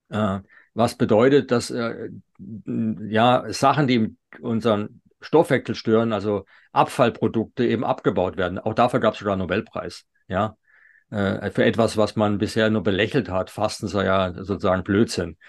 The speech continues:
Ja, äh, Schlacken gibt's nicht, ja. Natürlich gibt's die. Es gibt Proteinkomplexe und Mitochondrien, die nicht mehr funktionieren. Und das sind Schlacken, die müssen aus dem Körper entfernt werden.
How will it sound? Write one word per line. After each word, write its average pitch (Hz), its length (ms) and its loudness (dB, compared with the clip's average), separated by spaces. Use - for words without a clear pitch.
Ja, 98 380 0
äh, 92 220 -10
Schlacken 107 420 0
gibt's - 320 0
nicht, 82 220 -8
ja. 98 260 -2
Natürlich 160 320 4
gibt's - 320 0
die. 113 240 2
Es 110 240 -2
gibt - 300 -6
Proteinkomplexe 110 1040 0
und 101 260 0
Mitochondrien, 113 600 2
die 101 60 0
nicht 101 140 -6
mehr 110 100 -4
funktionieren. 104 580 -2
Und 101 200 -4
das 107 100 -2
sind 110 180 0
Schlacken, 117 460 0
die 107 80 -2
müssen 104 220 -4
aus 104 80 -6
dem 107 80 -8
Körper 104 280 -2
entfernt 104 400 -2
werden. 113 340 0